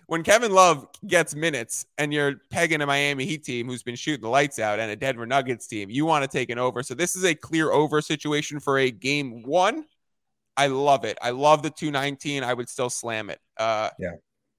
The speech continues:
Speaker 1: you wanna just slide straight into the D F S?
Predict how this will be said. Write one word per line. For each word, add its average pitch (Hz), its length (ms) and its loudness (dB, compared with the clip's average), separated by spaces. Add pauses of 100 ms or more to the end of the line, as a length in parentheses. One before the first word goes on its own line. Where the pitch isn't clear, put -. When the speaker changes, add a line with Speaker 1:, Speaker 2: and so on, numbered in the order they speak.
(140)
Speaker 1:
you 135 140 -6
wanna 143 540 2
just - 380 -6
slide 147 380 0
straight 147 320 -4
into 147 160 -10
the 143 80 -8
D 143 160 -2
F 143 80 -6
S? - 320 -2